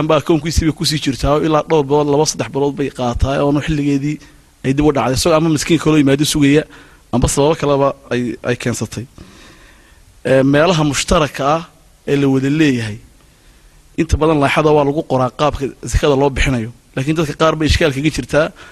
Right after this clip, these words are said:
oo odhanaya marka shirkaddii la xisaabiyo,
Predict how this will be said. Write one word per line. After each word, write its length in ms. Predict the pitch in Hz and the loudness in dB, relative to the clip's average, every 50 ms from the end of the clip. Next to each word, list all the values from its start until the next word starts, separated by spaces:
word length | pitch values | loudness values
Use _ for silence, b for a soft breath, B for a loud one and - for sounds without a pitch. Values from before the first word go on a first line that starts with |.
| B B B B B B _ _ - | B B B B B B _ _ -4
oo 140 | - - 135 139 | -2 0 2 4
odhanaya 300 | 147 160 160 160 165 165 | 4 4 4 2 2 0
marka 180 | 151 131 151 117 - - | -2 -4 -6 -8 -8 -8
shirkaddii 380 | - - - - 175 165 160 165 | -6 -6 -2 -2 0 0 2 2
la 140 | 156 147 | 2 2
xisaabiyo, 640 | 127 - - - - 139 131 127 127 131 139 156 165 | 0 0 0 0 0 0 0 0 0 2 2 2 0